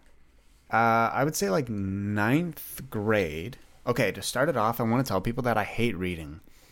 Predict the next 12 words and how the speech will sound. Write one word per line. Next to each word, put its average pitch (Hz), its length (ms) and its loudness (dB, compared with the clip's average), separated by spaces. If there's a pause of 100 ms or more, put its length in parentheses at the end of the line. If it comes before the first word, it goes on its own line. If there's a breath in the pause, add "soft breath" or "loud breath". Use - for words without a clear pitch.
(300 soft breath)
I'm 104 120 -4
not 113 180 6
a 123 40 6
big 113 200 0
reader. 95 360 -2
I - 40 -2
don't 123 180 0
hate 107 360 -4
it. 113 140 -4
I 95 80 -6
just, 98 260 -4
like, 98 200 -4